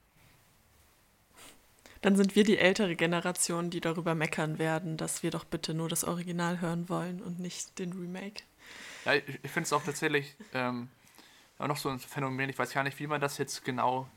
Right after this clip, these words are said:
Speaker 2: betiteln kann. Das ist ja irgendwie immer so eine Art Cover. Es gibt ja so Songs, die,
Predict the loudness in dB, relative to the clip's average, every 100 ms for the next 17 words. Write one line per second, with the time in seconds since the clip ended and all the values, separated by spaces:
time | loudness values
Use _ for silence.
0 | -16 -12 -10 -8 -8 -6 -8 -8 -12 -8
1 | -8 -8 -4 -2 -4 -6 -20 -20 -20 -20
2 | -8 -2 2 2 2 0 -4 -2 0 0
3 | 2 2 4 2 0 -4 -2 0 2 2
4 | 2 -2 -8 -10